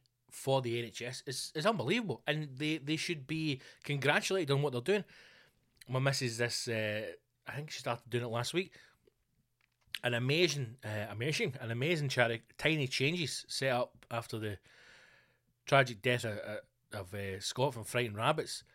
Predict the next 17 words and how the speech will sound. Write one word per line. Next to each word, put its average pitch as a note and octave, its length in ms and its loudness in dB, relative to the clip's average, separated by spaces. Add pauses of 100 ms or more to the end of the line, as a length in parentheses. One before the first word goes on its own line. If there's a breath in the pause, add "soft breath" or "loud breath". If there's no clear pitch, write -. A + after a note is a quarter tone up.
(1200 soft breath)
A-, - 220 0
an D#3+ 60 6
incredible G3+ 520 4
charity E3 280 6
doing D3 180 2
amazing D3+ 400 2
work C#3+ 140 4
with C3 120 -2
young D3 200 2
people C3+ 240 -2
in B2 80 0
mental B2+ 220 0
health. D#3+ 360 0 (1040)
She F#3 340 2
has C#3+ 220 2
been B2 320 -2
selling B2+ 500 0